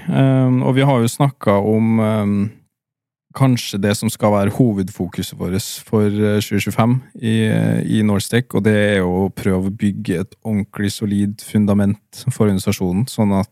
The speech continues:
eh, den holder seg i live i mange, mange år fremover i tid. Ehm,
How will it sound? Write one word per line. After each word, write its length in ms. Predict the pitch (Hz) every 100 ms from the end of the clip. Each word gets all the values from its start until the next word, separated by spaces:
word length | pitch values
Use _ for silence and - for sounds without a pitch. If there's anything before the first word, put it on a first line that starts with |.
| -
eh, 120 | 98
den 160 | 98 95
holder 220 | 98 98
seg 220 | 87 92 98
i 40 | 101
live 320 | 95 87 87
i 220 | 98 104
mange, 300 | 104 107 98 98
mange 240 | 98 95
år 220 | 92 92 - _ _ _ _ _ -
fremover 320 | 107 95 95
i 40 |
tid. 280 | 90 98 92 - _ -
Ehm, 460 | 101 - 95 -